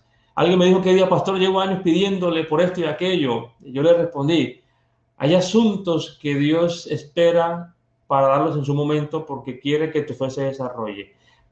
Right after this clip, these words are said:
Pero si el ser humano le pide a Dios que lo perdone,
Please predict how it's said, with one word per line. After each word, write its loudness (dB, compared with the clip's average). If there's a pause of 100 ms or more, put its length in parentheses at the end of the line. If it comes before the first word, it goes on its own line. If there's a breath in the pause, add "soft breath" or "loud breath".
(140)
Pero 4
si -8
el -2
ser 2
humano 0
le 0
pide -2
a 0
Dios -2
que -6
lo 0
perdone, 0